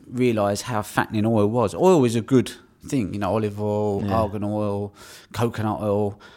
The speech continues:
Speaker 1: But taking in the right amounts is, is okay. But if you're kind of chips and fish
Speaker 2: Yeah.
Speaker 1: and deep fried chicken, Kentucky Fried Chicken, it's soaked in oil, you're not only having the, the chicken, which is enough on its own if it's steamed or,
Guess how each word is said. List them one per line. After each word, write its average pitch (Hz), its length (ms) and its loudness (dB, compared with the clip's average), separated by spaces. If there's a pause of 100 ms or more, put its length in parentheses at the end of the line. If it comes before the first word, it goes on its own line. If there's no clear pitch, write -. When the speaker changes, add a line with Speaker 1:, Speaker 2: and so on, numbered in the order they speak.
(220)
Speaker 1:
But - 240 -4
taking 156 340 -2
in 123 80 0
the 120 60 -2
right 120 260 0
amounts 107 800 -4
is, 107 280 -8
is 110 140 -6
okay. 110 500 -2
But - 140 -12
if - 140 -10
you're 156 160 -4
kind 113 300 -4
of 101 180 -8 (140)
chips - 520 -4
and 85 320 -10
fish - 600 -4
Speaker 2:
Yeah. 107 60 -2
Speaker 1:
and 90 280 -4 (120)
deep 123 180 -2
fried 104 360 -6
chicken, 123 440 -2
Kentucky 98 420 -8
Fried 95 280 -4
Chicken, 87 180 -8
it's - 100 -8
soaked - 400 -2
in 113 120 -4
oil, 95 260 -2 (340)
you're 139 80 -2
not 156 140 0
only 139 220 2
having 120 340 -4
the, 113 80 -4
the 113 180 -8
chicken, 104 520 -6
which 104 160 -8
is 101 120 -8
enough 110 300 -4
on 104 140 -2
its - 120 -8
own 110 220 0
if 92 100 -6
it's 101 140 -8
steamed 107 400 -2
or, 92 220 -4